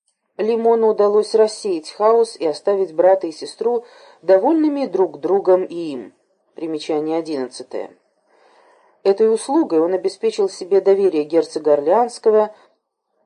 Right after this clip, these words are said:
но он не принадлежал к тем, кто не умеет извлечь пользы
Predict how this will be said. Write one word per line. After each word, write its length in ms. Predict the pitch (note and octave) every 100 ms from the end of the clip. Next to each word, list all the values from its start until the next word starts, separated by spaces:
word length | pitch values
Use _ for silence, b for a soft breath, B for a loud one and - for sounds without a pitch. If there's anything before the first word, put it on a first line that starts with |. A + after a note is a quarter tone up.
| -
но 200 | G3 D#4+
он 280 | C4 C#4
не 160 | B3 B3
принадлежал 760 | B3 G#3 G3 F3+ E3+ D#3+ F#3+ D#3+
к 120 | -
тем, 300 | - G3+ G#3
кто 220 | - F3
не 140 | E3
умеет 480 | D#3+ D#3+ F#3 A3 F3+ -
извлечь 520 | F3 E3 E3+ D#3+ -
пользы 520 | - C#4 C4 B3+ A#3+